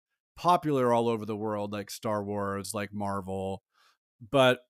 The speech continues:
you know, there are other forms of fandom content that are popular as, you know, in some of these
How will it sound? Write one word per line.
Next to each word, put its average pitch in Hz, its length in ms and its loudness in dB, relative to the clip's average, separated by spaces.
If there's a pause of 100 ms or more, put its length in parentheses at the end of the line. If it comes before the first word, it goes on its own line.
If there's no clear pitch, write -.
(500)
you 147 80 -2
know, 147 100 4
there 139 180 4
are 135 180 4
other 151 280 2
forms 139 680 -2 (100)
of 131 300 -2
fandom 131 460 -6
content 127 600 -4
that 113 140 -2
are 110 280 0 (260)
popular 117 680 0 (160)
as, 135 400 2 (560)
you 143 100 0
know, 131 140 0
in 127 80 -2
some 208 180 0
of 190 100 0
these 131 300 0